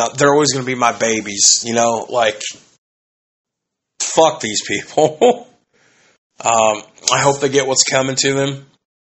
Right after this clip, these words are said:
and, uh, good for these young ladies, uh, coming out and standing for themselves here. So kudos, kudos to them. Can we talk about, uh,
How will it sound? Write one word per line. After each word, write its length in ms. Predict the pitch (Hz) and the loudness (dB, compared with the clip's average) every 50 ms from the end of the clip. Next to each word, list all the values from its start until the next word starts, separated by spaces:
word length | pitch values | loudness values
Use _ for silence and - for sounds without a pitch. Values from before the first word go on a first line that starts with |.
| - - | -12 -10
and, 260 | 117 120 113 113 113 | -6 -6 -4 -4 -2
uh, 140 | 113 110 107 | 0 0 -2
good 240 | 104 - 135 139 139 | 0 2 2 2 2
for 140 | 139 156 147 | 0 -4 -4
these 580 | 135 139 139 135 131 - - - - - 120 | -4 -2 -2 0 0 0 0 -2 -10 -8 -4
young 200 | 123 127 127 123 | -2 -2 -2 0
ladies, 760 | 123 123 123 127 127 123 127 127 127 - - - - - - _ _ _ _ _ _ - | 0 0 2 2 2 0 -2 -2 0 0 0 0 -2 -6 -18 _ _ _ _ _ _ -4
uh, 440 | - 123 117 113 113 110 113 - - - _ _ _ _ _ _ _ _ _ _ _ _ _ _ _ _ _ _ - | 0 0 0 2 0 0 -2 -4 -8 -14 _ _ _ _ _ _ _ _ _ _ _ _ _ _ _ _ _ _ -8
coming 300 | - - 147 139 135 120 | -4 -2 -2 0 0 0
out 300 | 123 131 131 120 101 - - - | 2 2 2 2 0 -2 -6 -8
and 180 | 110 110 107 101 | -6 -4 0 2
standing 420 | - - - 127 120 123 127 123 | 2 2 2 2 0 0 -2 -4
for 160 | 110 - 113 104 | -6 -8 -8 -6
themselves 800 | 98 92 - - 101 90 85 87 90 - - - - - - - | -2 0 2 2 2 0 0 -2 -2 -2 -2 -4 -4 -6 -12 -18
here. 320 | - - 113 107 98 80 | -14 -10 -6 -6 -4 0
So 220 | 73 - - 104 98 | 0 0 0 0 -2
kudos, 680 | - - - 135 139 135 135 135 135 131 123 - - - | -8 -10 -8 -6 -4 -2 -2 -2 0 0 0 0 -2 -2
kudos 320 | - 143 147 147 143 143 135 - - | -2 -2 0 0 0 0 -2 -4 -6
to 40 | - | -6
them. 320 | 120 120 110 82 53 - - _ _ _ _ _ _ _ _ _ _ _ _ _ _ _ _ - - _ _ _ _ _ _ _ _ _ _ | -6 -6 -4 -6 -6 -10 -16 _ _ _ _ _ _ _ _ _ _ _ _ _ _ _ _ -20 -20 _ _ _ _ _ _ _ _ _ _
Can 160 | - - 127 123 | -6 -4 -2 0
we 120 | 147 165 | 0 0
talk 340 | - 143 139 143 143 - 127 | 2 4 4 4 2 0 0
about, 420 | 110 120 117 117 113 - - - | 2 4 4 4 2 0 -2 -4
uh, 300 | 113 113 110 104 98 - | -2 0 2 2 0 -2